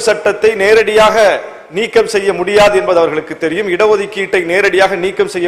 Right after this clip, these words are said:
முடியாது என்று அவர்களுக்கு தெரியும். ஆனால் கொஞ்சம் கொஞ்சமாக அவற்றை நீர்த்து போக செய்யக்கூடிய வேலையை செய்கிறார்கள். இடஒதுக்கீட்டை நீர்த்து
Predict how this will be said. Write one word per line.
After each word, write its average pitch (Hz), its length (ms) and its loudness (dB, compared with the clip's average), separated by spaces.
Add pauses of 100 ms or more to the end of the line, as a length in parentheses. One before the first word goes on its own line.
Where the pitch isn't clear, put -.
முடியாது 170 280 2
என்று 170 120 -2
அவர்களுக்கு 151 360 -4
தெரியும். 165 260 -4 (500)
ஆனால் 220 320 4
கொஞ்சம் 247 360 2
கொஞ்சமாக 226 440 2
அவற்றை 202 300 2
நீர்த்து 277 300 0 (120)
போக 214 180 4 (100)
செய்யக்கூடிய 202 440 4
வேலையை 202 300 4
செய்கிறார்கள். 143 440 -4 (640)
இடஒதுக்கீட்டை 247 800 2
நீர்த்து 247 280 0